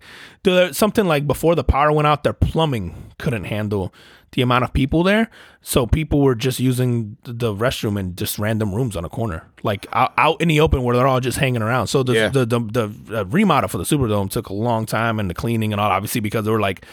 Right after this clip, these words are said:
Speaker 1: literally just piles of crap and pee everywhere.
Speaker 2: <laughs>
Speaker 1: It's nuts,
Speaker 2: Who's
Speaker 1: bro.
Speaker 2: the, who's the guy that does that cleanup?
Speaker 1: Yo, imagine. Hire that.
Speaker 2: <laughs> We got a job for you.
Speaker 1: But it's out of there now, right? It's going through Mississippi.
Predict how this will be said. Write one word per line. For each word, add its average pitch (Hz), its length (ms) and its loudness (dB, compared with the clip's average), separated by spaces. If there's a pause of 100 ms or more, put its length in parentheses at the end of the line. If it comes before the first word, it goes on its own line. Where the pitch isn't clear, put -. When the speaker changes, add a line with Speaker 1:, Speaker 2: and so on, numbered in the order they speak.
(220)
Speaker 1:
literally 151 320 4
just 131 180 -4
piles 113 320 2
of 107 120 -8
crap 101 300 -2
and 80 120 -6
pee 90 180 -6
everywhere. 78 340 -8 (240)
Speaker 2:
<laughs> - 60 -8 (640)
Speaker 1:
It's - 140 -12
nuts, 494 220 2
Speaker 2:
Who's 185 160 2
Speaker 1:
bro. 139 240 2
Speaker 2:
the, - 60 -16 (180)
who's 214 220 2
the 160 80 0
guy 123 200 2
that 120 60 2
does 120 160 2
that 110 180 0
cleanup? 87 340 -10
Speaker 1:
Yo, 135 200 -4
imagine. 123 500 0
Hire 156 480 2
that. 151 1120 -2
Speaker 2:
<laughs> - 1000 -6
We 190 120 2
got 185 120 4
a 127 100 2
job 117 360 2
for 110 100 -6
you. 113 240 -2 (140)
Speaker 1:
But 160 100 -4
it's 208 140 0
out 185 140 2
of 175 80 0
there 175 100 2
now, 165 140 2
right? 165 100 4
It's 156 100 -4
going 160 200 -2
through 160 140 -6
Mississippi. 139 600 -10